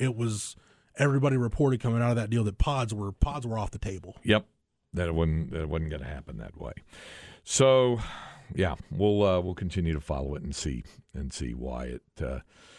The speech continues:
Speaker 2: you know, see what would be there. Uh, with regard to Coastal Bend, somebody said Sinton played there last night, lost one nothing. Adrian Allen, he said they left twelve runners on base. Uh,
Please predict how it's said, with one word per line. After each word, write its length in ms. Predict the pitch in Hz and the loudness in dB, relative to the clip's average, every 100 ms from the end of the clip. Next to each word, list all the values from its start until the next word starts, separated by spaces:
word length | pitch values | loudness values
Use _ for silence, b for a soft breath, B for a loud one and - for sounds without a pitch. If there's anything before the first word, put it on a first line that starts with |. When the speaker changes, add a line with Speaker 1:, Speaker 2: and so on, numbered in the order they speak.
| B B B B B B | B B B B B B
Speaker 2:
you 120 | - 82 | -4 -4
know, 160 | 67 69 78 B - | -4 -6 -12 B -12
see 180 | - 76 | -6 -4
what 180 | 53 | -4
would 160 | - 65 | -6 -6
be 160 | 71 65 | -4 -4
there. 220 | 64 64 - b b b - | -6 -8 -12 b b b 2
Uh, 300 | 104 101 85 | 4 4 2
with 280 | 98 101 - | 4 2 2
regard 320 | 92 110 123 | 4 4 4
to 60 | |
Coastal 360 | 92 113 113 87 | 2 2 2 2
Bend, 300 | 85 120 113 | 4 4 2
somebody 180 | 90 92 | 0 -2
said 140 | 78 | -2
Sinton 260 | - - 202 | 0 0 0
played 240 | 87 87 | 0 2
there 160 | 87 92 | 4 4
last 240 | 95 92 | 4 2
night, 160 | 107 92 | 0 0
lost 320 | 87 143 - | 0 0 2
one 160 | 98 92 | 4 4
nothing. 340 | 120 - - - _ _ - | 2 0 -6 -12 _ _ -4
Adrian 280 | 76 76 80 | 0 2 2
Allen, 240 | 85 87 | 4 2
he 80 | 82 | 2
said 180 | - 87 | 0 0
they 100 | 82 | 2
left 200 | 78 - | 0 0
twelve 260 | 90 90 | -2 0
runners 360 | 82 123 92 69 | 0 -2 -2 -4
on 120 | 65 | -8
base. 360 | 67 58 52 - | -8 -10 -10 -8
Uh, 140 | 71 | -8